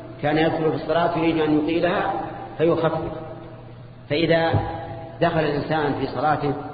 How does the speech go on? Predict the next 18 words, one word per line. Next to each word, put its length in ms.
على 220
أنه 340
يريد 280
أن 180
يطيل 260
ثم 200
جاءه 420
شخص 260
وقال 340
له 220
عند 200
الباب 400
جماعة 440
ضيوف 200
أو 80
ما 140
أشبه 260
ذلك 600